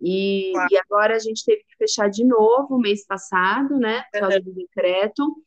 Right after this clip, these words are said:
Speaker 1: Mas assim que a gente reabriu, é muito interessante, assim, quem, a, os que buscam, principalmente os idosos, são os primeiros a voltarem, é incrível.
Speaker 2: Aham, são
Speaker 1: Então, só não vai quem é mais medroso mesmo, claro,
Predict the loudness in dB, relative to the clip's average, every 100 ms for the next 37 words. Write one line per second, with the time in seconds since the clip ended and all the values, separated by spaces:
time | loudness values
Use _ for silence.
0 | _ _ _ _ 0 4 4 6 6 6
1 | 6 4 4 2 2 2 2 4 4 4
2 | 4 2 -4 -2 2 4 4 2 0 2
3 | 2 0 -2 -2 -4 -4 -6 -2 0 2
4 | 0 -2 -6 -18 _ _ -6 0 0 0
5 | 0 -2 2 4 4 2 2 4 2 2
6 | 2 2 0 -2 -2 2 2 2 0 0
7 | -2 0 -2 2 2 2 0 0 0 0
8 | 0 0 2 0 0 -2 -4 -4 -2 -2
9 | -2 -4 -6 _ -4 -4 -4 -4 -4 -2
10 | 0 2 2 2 2 4 4 2 0 -4
11 | -6 -2 2 6 6 6 4 4 4 2
12 | 0 0 2 4 4 4 2 2 4 6
13 | 8 6 4 2 4 4 6 4 2 -2
14 | 0 2 2 0 -4